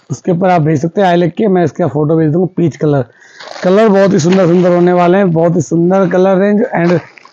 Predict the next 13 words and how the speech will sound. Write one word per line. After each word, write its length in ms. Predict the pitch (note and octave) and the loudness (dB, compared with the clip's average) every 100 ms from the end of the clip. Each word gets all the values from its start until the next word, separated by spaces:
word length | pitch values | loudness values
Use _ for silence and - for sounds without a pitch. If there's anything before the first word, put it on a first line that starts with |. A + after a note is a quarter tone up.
| - | -4
design 280 | D#3+ F#3+ G3+ | 0 2 2
लाजवाब। 640 | F#3 E3+ D#3+ D#3+ D3 B2 _ _ D3+ | 2 0 0 0 0 -2 _ _ -4
ये 60 | |
देखिए, 280 | F3 F3+ F3 | 0 2 2
येलो, 420 | E3 D#3 C3+ - _ _ D3 | 2 2 0 -4 _ _ -2
नींबू 340 | E3+ E3+ F#3 | 0 0 0
वाला 200 | F#3 F3 | 2 2
lemon, 360 | D#3 D3 C#3 A#2 - - - - - - - - _ _ _ _ - - - - - - - | 2 0 -2 -4 -12 -20 -20 -20 -20 -12 -12 -12 _ _ _ _ -20 -20 -16 -14 -14 -10 -4
और 160 | E3 D#3+ | 0 0
देखिए 240 | E3+ F3 | 0 0
color, 280 | E3+ E3+ D#3+ - - - - _ - | 0 0 -2 -8 -20 -20 -20 _ -4
इलायची 460 | E3+ F3+ F3 G3 F3 | 0 0 0 0 0
color। 280 | F3 D3+ | 2 0